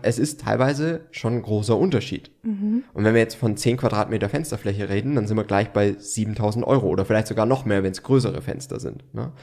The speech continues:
Speaker 1: Oder wenn einer wirklich nur, ein Angebot hat, nur so eine Flügeltüre zur Terrasse enthalten, der andere halt wirklich so eine Hebeschiebetüre.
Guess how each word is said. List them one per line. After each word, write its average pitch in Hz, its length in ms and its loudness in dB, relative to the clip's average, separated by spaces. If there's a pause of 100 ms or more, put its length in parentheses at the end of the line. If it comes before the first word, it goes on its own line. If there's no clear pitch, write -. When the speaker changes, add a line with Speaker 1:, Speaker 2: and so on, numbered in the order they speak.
(240)
Speaker 1:
Oder 127 200 8
wenn 113 160 4
einer 110 520 4
wirklich 107 320 -4
nur, 110 480 2 (240)
ein 104 160 0
Angebot 107 400 0
hat, 101 140 -6
nur 95 160 -4
so 92 200 -2
eine 95 140 -6
Flügeltüre 165 840 -2
zur 143 440 -6
Terrasse 131 340 -4
enthalten, 123 380 -4
der 110 100 0
andere 127 180 0
halt 101 140 0
wirklich 117 220 -4
so - 80 -4
eine 101 100 0
Hebeschiebetüre. 160 720 -2